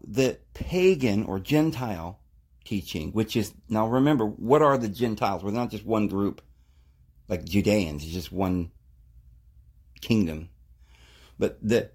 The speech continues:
Gentiles are many nations, tribes, and peoples and tongues, and they have different religions. They all come from one thing. It's the Melchizedek priesthood, and we'll show you that.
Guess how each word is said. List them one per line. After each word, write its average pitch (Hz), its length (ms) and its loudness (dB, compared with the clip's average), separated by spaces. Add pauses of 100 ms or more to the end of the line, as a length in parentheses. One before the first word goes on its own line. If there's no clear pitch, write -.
(120)
Gentiles 131 600 2
are 113 80 0
many 120 420 0 (260)
nations, - 640 -6
tribes, 85 380 -4
and 82 120 -6
peoples 76 340 -8
and 73 120 -8
tongues, - 300 -10
and 95 100 0
they 113 60 2
have 117 160 0
different 110 280 -2
religions. 98 580 -4 (400)
They 90 120 -4
all 147 260 4
come 143 240 -2
from 131 200 -2
one 120 180 0
thing. 135 320 -2
It's - 100 -12
the 95 80 -6
Melchizedek 95 600 -2
priesthood, 90 480 -4
and 82 120 -4
we'll 87 120 0
show 90 180 0
you 85 200 -2
that. 80 280 -4